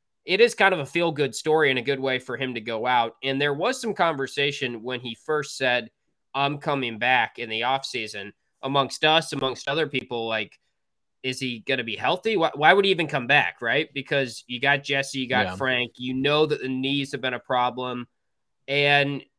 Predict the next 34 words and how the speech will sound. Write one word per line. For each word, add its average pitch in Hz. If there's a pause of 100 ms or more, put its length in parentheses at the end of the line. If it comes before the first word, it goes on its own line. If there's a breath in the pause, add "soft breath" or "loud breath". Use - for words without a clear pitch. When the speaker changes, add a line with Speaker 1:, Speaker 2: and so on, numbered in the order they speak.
Speaker 1:
I 135
guess 147
it's 190
been 165
worth 160
it 233
because 151
he 147
probably 143
enjoys 139
school 143
and 131
loves 131
being 139
around 135
the 120
team. 139
And 123
by 120
all 131
accounts, 131
he's 117
a 113
great 120
teammate. 139
So 120 (480)
it's 147
been 165
good 185
to 165
see 160
at 131
least 131
that 120